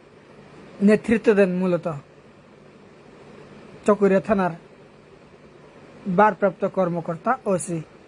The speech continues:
মোহাম্মদ আলী। তার দিক নির্দেশনায়, কক্সবাজার জেলা পুলি-,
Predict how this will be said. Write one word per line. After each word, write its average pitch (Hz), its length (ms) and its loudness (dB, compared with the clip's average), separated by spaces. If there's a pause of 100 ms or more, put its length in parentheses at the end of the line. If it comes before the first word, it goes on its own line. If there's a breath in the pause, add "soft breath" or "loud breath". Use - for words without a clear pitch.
(160)
মোহাম্মদ 190 480 0
আলী। 131 200 -10 (840 loud breath)
তার 190 260 2
দিক 185 280 -2
নির্দেশনায়, 180 800 -4 (280)
কক্সবাজার 190 540 -2
জেলা 175 260 0
পুলি-, 190 340 -2